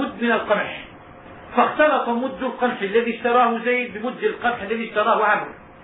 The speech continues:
وأكل منه، أيحنث أم لا؟ قال:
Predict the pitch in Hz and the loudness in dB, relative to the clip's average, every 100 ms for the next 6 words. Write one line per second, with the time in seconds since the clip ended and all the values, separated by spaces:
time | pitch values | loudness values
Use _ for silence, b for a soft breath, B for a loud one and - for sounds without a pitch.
0 | - - - - 339 277 254 202 170 139 | -20 -18 -6 2 2 4 0 0 -4 -10
1 | 143 - - - - - - 233 294 294 | -16 -18 -20 -20 -20 -14 0 4 4 2
2 | 277 262 233 208 202 196 - - - - | 0 0 -2 2 0 0 -4 -16 -20 -20
3 | - - - 214 - | -20 -16 0 2 2